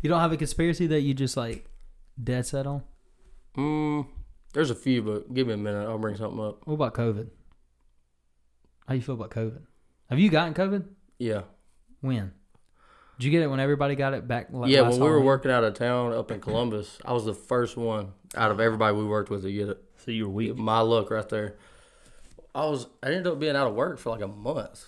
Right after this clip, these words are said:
Speaker 2: but I only got paid for eighty hours because the way they did the first test, then you gotta wait two weeks to quarantine,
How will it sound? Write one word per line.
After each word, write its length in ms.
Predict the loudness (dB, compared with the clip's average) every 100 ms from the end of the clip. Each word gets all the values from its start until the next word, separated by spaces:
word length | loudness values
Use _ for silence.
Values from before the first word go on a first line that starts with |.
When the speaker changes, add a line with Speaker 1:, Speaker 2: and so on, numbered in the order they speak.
| _
Speaker 2:
but 160 | -4 0
I 60 |
only 140 | 0 -2
got 120 | -6
paid 280 | -2 -2 -4
for 160 | -8
eighty 240 | -6 -6 -2
hours 440 | -2 -4 -8 -20 _ _ _ _ _ _ _
because 440 | -10 -6 -8 -8 -18 _ _ _ _ _ _ _ _ _ _
the 60 | -2
way 100 | 0
they 120 | 0
did 180 | -2 -4
the 160 | -2 -2
first 340 | -2 0 0
test, 460 | 0 2 0 -2 -6
then 80 | -4
you 80 |
gotta 160 | -4 -4
wait 320 | -4 -6 -8
two 200 | -6 -4
weeks 520 | -4 -6 -12 -20 -20 _ _ _ _ _ _
to 100 | -14
quarantine, 640 | -6 -4 -4 -2 -2 -4